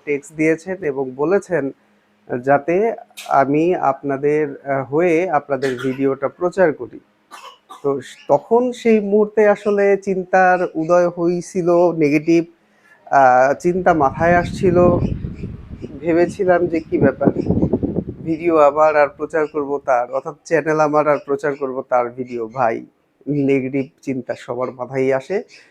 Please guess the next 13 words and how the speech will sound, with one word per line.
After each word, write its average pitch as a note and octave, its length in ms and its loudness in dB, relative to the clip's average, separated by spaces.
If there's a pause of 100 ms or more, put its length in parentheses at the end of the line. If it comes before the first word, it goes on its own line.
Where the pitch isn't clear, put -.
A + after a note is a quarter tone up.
(240)
তাই A#2+ 240 -6 (160)
আগেই C#3+ 340 0
বললাম C3+ 460 -2
যে C3+ 140 -8
কেউ C3 220 -6
নেগেটিভ C3 460 -2
নিতে D#3 180 -4
পারেন, D#3 300 -2
কেউ C3 240 -6
পজিটিভ A#2+ 440 -10
নিতে A#2+ 220 -14
পারেন। A#2 260 -12 (1080)
তো A2+ 260 -10